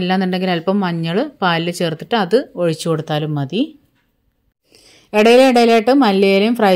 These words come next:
ചെയ്തിട്ടുള്ള ഒ-, ആ, ഒനിയനും ഇട്ട് കൊടുക്കുന്നുണ്ട്. വേണമെന്നുണ്ടെങ്കിൽ നിങ്ങൾക്ക് കാഷ്യൂ നട്ട്, റൈസിൻസ് ഒക്കെ ചേർത്ത് കൊടുക്കാം കേട്ടോ. ഇനി ഏറ്റവും മുകളിലായിട്ട്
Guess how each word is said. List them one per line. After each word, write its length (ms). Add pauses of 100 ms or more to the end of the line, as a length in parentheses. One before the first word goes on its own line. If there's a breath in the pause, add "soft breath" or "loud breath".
ചെയ്തിട്ടുള്ള 360 (100)
ഒ-, 100 (100)
ആ, 40 (380)
ഒനിയനും 320
ഇട്ട് 100
കൊടുക്കുന്നുണ്ട്. 460
വേണമെന്നുണ്ടെങ്കിൽ 540
നിങ്ങൾക്ക് 340
കാഷ്യൂ 300
നട്ട്, 220
റൈസിൻസ് 380
ഒക്കെ 180
ചേർത്ത് 240
കൊടുക്കാം 240
കേട്ടോ. 120 (500 loud breath)
ഇനി 100 (100)
ഏറ്റവും 260
മുകളിലായിട്ട് 600